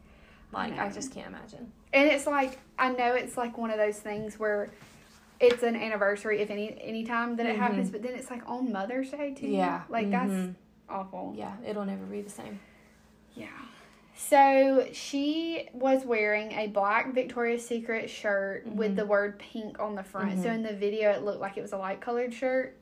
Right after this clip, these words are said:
Speaker 1: Yeah.
Speaker 2: Night vision makes
Speaker 1: Yeah.
Speaker 2: stuff look lighter.
Speaker 1: Mm-hmm.
Speaker 2: Um, and that she was wearing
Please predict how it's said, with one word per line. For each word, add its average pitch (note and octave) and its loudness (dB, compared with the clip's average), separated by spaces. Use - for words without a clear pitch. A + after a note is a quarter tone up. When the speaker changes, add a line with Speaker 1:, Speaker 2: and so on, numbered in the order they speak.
Speaker 1:
Yeah. G#3 -2
Speaker 2:
Night G3+ 2
vision G3 -2
makes F#3 0
Speaker 1:
Yeah. G3+ -2
Speaker 2:
stuff F#3+ -6
look F#3 -8
lighter. F#3 -6
Speaker 1:
Mm-hmm. F#3+ -2
Speaker 2:
Um, A3+ 4
and A3+ 0
that A3+ 0
she A#3 -4
was A3 -2
wearing A3 0